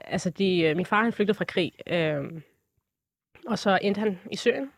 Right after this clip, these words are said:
hvor han, øh, mødte min, øh, mor, og han mødte min mor, øh, i et, altså til et bryllup, hvor min mor faktisk havde øje på en anden mand, øh, hvor hun faktisk, altså hendes veninde sagde, øh, "Ej, hvad med ham der?" Så siger hun, "Nej, så vil jeg hellere have ham ved siden af."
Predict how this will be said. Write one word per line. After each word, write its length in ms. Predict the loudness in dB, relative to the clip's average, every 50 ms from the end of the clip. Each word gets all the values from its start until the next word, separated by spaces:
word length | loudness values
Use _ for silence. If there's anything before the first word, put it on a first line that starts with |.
| _ _ _ _ _ -8
hvor 240 | -2 0 0 0 0
han, 340 | -2 -2 -2 -2 -2 -2 -2
øh, 340 | -2 -2 -2 -4 -4 -6 -8 -8 -6
mødte 200 | -2 -2 -2 -2 -2 -2
min, 280 | 0 2 2 2 0
øh, 200 | 0 0 -2 -2
mor, 340 | -2 -2 0 0 0 0 0
og 280 | -2 -4 -4 -4 -4 -4
han 200 | -4 -2 0 0
mødte 240 | 0 0 -2 -2 -4
min 140 | -2 -2
mor, 400 | 0 0 0 2 2 0 0 -2 -6 -12 _ _ _ _ _ _ _ -6
øh, 500 | -4 -4 -2 -2 -2 -4 -4 -4 -6 -8 -12 _ _ _ _ _ _ _ _ -4
i 80 | -4
et, 60 | -4 -4 -8 -20 -14 -8 -6
altså 140 | -4 -4 -4
til 120 | -4 -6
et 60 | -6
bryllup, 280 | 0 2 2 2 2 0 _ _ _ _ -20 -20 -18 -16 -18 -18 -14 _
hvor 160 | -2 0 2
min 140 | 2 2 2
mor 140 | 4 2 2
faktisk 500 | 2 0 -2 -2 -2 -4 -8 -6 -4 -4
havde 120 | -2 -2
øje 260 | 0 0 0 0 0
på 280 | -2 -4 -4 -4 -2 -2 -4
en 180 | -4 -6 -4 0
anden 340 | 0 2 2 2 2 2 0
mand, 160 | -2 -2 -4 -10 -16 _ _ -10 -8 -8 -4 0 2
øh, 140 | 4 4 4
hvor 80 | 2
hun 120 | 0 0 0
faktisk, 400 | 0 0 -2 -2 -6 -8 -8 -8
altså 140 | -8 -4 0 2
hendes 180 | 2 2 2
veninde 220 | 4 6 6 6 4
sagde, 440 | 2 2 2 2 2 2 0 -2 -6 -6
øh, 380 | -2 0 0 0 0 0 0 -2 0
"Ej, 100 | 0 0 2
hvad 100 | 4 2
med 100 | 2 4
ham 220 | 4 4 4 4
der?" 160 | 4 2 2 2
Så 140 | -2 -6 -6
siger 180 | -4 -2 -2 -2
hun, 100 | 0 4
"Nej, 180 | 4 4 4 2
så 120 | 0 0 4
vil 60 | 4
jeg 80 | 4
hellere 160 | 6 4 4 4
have 100 | 4 4
ham 180 | 4 2 2 2
ved 80 | 0
siden 260 | 0 2 4 4 6
af." 220 | 4 2 2 _